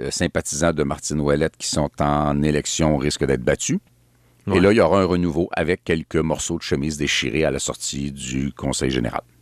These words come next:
Speaker 1: Ou ben donc, il va y avoir une négociation, et dans la négociation, il va y avoir juste une slate qu'on appelle, donc juste une liste de candidatures. Et dans cette liste de candidatures-là, par contre, évidemment, les sympathisants de Martine Ouellette vont garder un peu plus de poids, peut-être,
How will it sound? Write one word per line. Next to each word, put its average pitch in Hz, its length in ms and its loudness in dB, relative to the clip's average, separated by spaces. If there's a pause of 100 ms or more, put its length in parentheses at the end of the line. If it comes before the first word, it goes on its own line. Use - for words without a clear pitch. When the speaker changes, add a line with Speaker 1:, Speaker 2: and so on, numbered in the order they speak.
(540)
Speaker 1:
Ou 185 80 8
ben 190 140 6
donc, 196 220 4 (760)
il - 60 -8
va 104 80 4
y 113 60 8
avoir 107 180 6
une 90 100 2
négociation, 82 760 0 (320)
et - 100 -4
dans 98 120 2
la 98 120 2
négociation, 78 840 -2 (400)
il 71 80 -8
va 80 100 4
y - 20 6
avoir 76 220 4
juste 76 260 -2
une 73 300 0
slate 110 640 -2
qu'on 76 180 -4
appelle, 69 300 -2
donc 71 180 -4
juste 87 220 -2
une 82 100 2
liste 85 300 2
de 76 60 -2
candidatures. 69 800 0 (680)
Et 107 80 -8
dans 110 140 4
cette 95 220 -4
liste 131 160 0
de 107 40 0
candidatures-là, 80 640 0
par - 200 -2
contre, 127 300 0
évidemment, 82 640 0
les 85 280 0
sympathisants 80 440 -2
de 92 40 0
Martine 78 260 -4
Ouellette 76 280 0
vont 82 100 2
garder 78 240 2
un 92 80 2
peu 78 100 -4
plus 90 220 0
de 82 80 4
poids, 110 240 4
peut-être, 127 640 -2